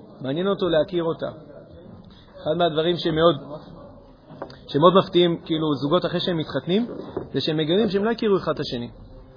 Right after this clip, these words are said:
וזה תמיד יקרה. הם, הם באמת לא מכירים אחד את השני. ואני אומר, גם מי שיש פה מסביב לשולחן ויש לו חברה והוא חושב שהוא מכיר אותה, אני עכשיו חותם. אתם לא. אתם לא.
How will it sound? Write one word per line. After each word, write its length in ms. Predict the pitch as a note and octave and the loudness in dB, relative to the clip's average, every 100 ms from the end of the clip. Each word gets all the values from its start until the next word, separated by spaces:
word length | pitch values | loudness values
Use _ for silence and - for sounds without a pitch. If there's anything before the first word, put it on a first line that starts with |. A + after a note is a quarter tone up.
| - | -10
וזה 140 | B2+ | -4
תמיד 260 | D3+ F#3+ G3 | 0 2 2
יקרה. 220 | - C3 | 0 -4
הם, 280 | A2+ - C#3 C#3+ | -4 -4 -2 0
הם 100 | D#3 | 2
באמת 220 | D#3+ F3+ F#3 | 6 6 6
לא 140 | F#3 | 4
מכירים 240 | E3+ D#3+ D3+ | 4 0 2
אחד 140 | C#3+ | 0
את 60 | C3 | 0
השני. 340 | B2+ B2+ A#2+ | -2 -4 -2
ואני 200 | C3 F3 | -2 0
אומר, 200 | F3+ F3+ | 2 6
גם 200 | F#3 F#3 F3+ - - | 6 6 2 -10 -8
מי 60 | |
שיש 220 | - F3 D#3+ | 0 0 2
פה 100 | E3 D#3 D3+ | 0 0 -2
מסביב 200 | E3 E3 | -2 0
לשולחן 360 | E3 D3 D3 D3+ | 0 -2 -4 -2
ויש 160 | D3+ D3+ | -2 -4
לו 60 | |
חברה 300 | - C3+ D3 | -2 -2 0
והוא 120 | E3 C3+ | 0 -2
חושב 200 | C3 D#3 | -6 -4
שהוא 160 | C#3+ | -4
מכיר 240 | C3+ - F3+ | -2 -2 0
אותה, 200 | F#3+ G3 - - - | 0 -2 -4 -14 -6
אני 80 | C3 | -4
עכשיו 380 | - - F#3 F3 | -2 4 4 4
חותם. 380 | - D3 A#2 A2+ - A2+ | -2 -6 -8 -10 -12 -10
אתם 200 | B2 B2 | -4 0
לא. 280 | C3+ D#3 - - - - - - | 4 2 0 -12 -20 -20 -18 -10
אתם 180 | C#3 D#3 | -2 0
לא. 160 | D3+ | 0